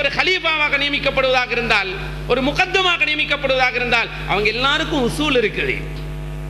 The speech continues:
உசூல் இல்லாவிட்டால் அவங்கள்கிட்ட சரியான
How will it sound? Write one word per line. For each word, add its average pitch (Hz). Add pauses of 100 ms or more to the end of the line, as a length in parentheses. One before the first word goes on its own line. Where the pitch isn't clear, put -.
(280)
உசூல் 294
இல்லாவிட்டால் 277 (540)
அவங்கள்கிட்ட 254 (160)
சரியான 262